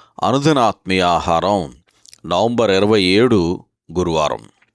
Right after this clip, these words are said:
నేటి మన ధ్యాన లేఖనం, సామెతల గ్రంథం, మూడో అధ్యాయం, ఏడో వచనం. "నేను జ్ఞానిని గదా అని నీ దృష్టికి నీవు అనుకొనవద్దు.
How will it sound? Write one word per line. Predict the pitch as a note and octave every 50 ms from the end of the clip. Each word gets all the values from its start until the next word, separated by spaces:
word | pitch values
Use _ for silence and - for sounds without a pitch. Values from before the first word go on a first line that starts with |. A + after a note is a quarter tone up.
| _ _ _ _ _ _ _ -
నేటి | G#2 A#2 B2+ A2+ -
మన | B2 A#2+ A2 G#2 G2
ధ్యాన | F2 F#2 F#2+ F#2 F2+ F2+
లేఖనం, | F2 F2 E2+ - - F2+ D#2+ E2+ B2 D3 F3 G3+ - - - - - - -
సామెతల | - - - G#2 A#2 C3+ D3+ D#3 D#3 D3+ C3 B2 A2
గ్రంథం, | A2 G#2+ G#2 G2 F2 E2+ G#2 A2+ C3+ D#3+ F3 F3+ - _ -
మూడో | F#2 F#2+ G#2+ A#2+ B2 A#2 A2
అధ్యాయం, | G#2 G2+ E2+ - - F2+ F2 F2+ F2+ F2+ G2+ B2+ D3+ D#3+ - _ _ -
ఏడో | F2+ G2 G2 F#2+ F2
వచనం. | E2 D#2+ - - D2+ - - - - _ _ _ _ _ - - - - - _ _ -
"నేను | G#2 A#2+ C3+ C3 B2
జ్ఞానిని | G#2 F2 G#2+ G#2 G#2+ B2+ D3 D#3+ E3+ E3+ D#3
గదా | B2 B2+ A#2 G2+ A2 A2 A2
అని | G#2 F#2+ F#2 F2 E2 D#2+ D2+ D2+ - _ _ _ _ _ -
నీ | F2 F#2+ G2
దృష్టికి | F#2+ D#2+ G2+ G#2+ G#2+ - - - - - - A#2 B2 C3
నీవు | B2 A2 G2+ F2+ E2
అనుకొనవద్దు. | D#2+ E2+ F2 - - F#2+ F2+ E2+ D#2 D2 C2 - - D#2 -